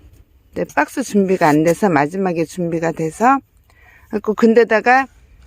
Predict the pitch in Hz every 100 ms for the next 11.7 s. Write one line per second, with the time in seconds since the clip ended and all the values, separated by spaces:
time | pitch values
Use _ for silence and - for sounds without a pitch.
0 | - - - 180 180 175 220 247 285 269
1 | 185 208 - 226 202 220 233 233 160 -
2 | 170 196 - - - 220 202 190 - 196
3 | 233 196 165 - 214 185 147 - - -
4 | - 240 233 165 135 185 190 180 - 160
5 | 151 151 156 147 - - - - - -
6 | - - 202 190 160 196 - 208 220 302
7 | 302 185 202 - 165 147 156 190 180 160
8 | 135 170 - 170 185 180 156 - - -
9 | - - - - - - - - - -
10 | - - - - 359 - - 320 302 226
11 | 185 240 - 240 233 233 233